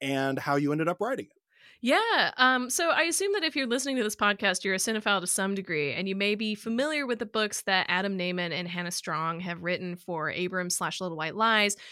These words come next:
Speaker 2: There are these monographs about directors. Um, Adam wrote about David Fincher, uh, the Coen brothers. Hannah recently released her book on Sofia Coppola,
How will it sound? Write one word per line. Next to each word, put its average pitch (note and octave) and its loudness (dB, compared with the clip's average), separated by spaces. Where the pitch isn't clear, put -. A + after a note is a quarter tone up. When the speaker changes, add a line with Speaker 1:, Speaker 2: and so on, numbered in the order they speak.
Speaker 2:
There G3 4
are F#3+ 0
these F#3+ -2
monographs A3+ 4
about F#3+ 4
directors. F3 2
Um, E3+ 2
Adam B3+ 4
wrote A#3 2
about F3 0
David D#3+ -6
Fincher, B3+ 2
uh, E3+ 2
the E3+ -6
Coen C4+ 2
brothers. A3+ 2
Hannah G#3 0
recently F#3 -4
released E3 -8
her F3 -6
book F#3+ -2
on E3 -4
Sofia E3+ -4
Coppola, G3+ 2